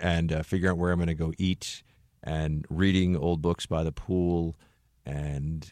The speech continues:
um, maybe, you know, maybe I'll take a steam, you know. I, I actually try to avoid even w-, walking through the casino areas. I got no problem with it. I actually think gambling should be legal. Uh, I just, it's just not for me.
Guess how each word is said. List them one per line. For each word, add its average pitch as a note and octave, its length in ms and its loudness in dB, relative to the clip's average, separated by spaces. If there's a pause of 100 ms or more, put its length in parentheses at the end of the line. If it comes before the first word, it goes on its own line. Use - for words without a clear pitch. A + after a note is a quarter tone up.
(140)
um, C#2+ 500 -8 (120)
maybe, D#2+ 500 -2 (320)
you G#2+ 60 -2
know, A#2 40 4
maybe G#2 220 4
I'll G2+ 60 2
take - 180 -2
a G2+ 40 -4
steam, G2 460 2 (340)
you F2 100 -2
know. F2+ 160 -2 (420)
I, A2 360 2
I B2 200 6
actually C3 520 4
try A#2+ 300 4
to A2+ 120 6
avoid G#2 260 4
even F2+ 180 4
w-, F2 200 2 (140)
walking F2 640 0
through G2+ 420 0
the E2+ 100 2
casino G#2 460 0
areas. D2+ 420 -2 (360)
I A3+ 100 4
got A#3+ 80 8
no D#3+ 80 6
problem F#3+ 320 6
with G2+ 100 6
it. F2+ 60 6
I A#2+ 80 8
actually A#2 180 2
think F2+ 140 2
gambling F#2+ 340 4
should F2 160 -2
be D#2 100 -4
legal. E2+ 380 2 (440)
Uh, D2+ 140 -2
I G2+ 140 2
just, F2+ 280 0 (260)
it's - 100 -14
just G2+ 140 -4
not E2+ 160 -2
for - 140 -8
me. E2+ 220 0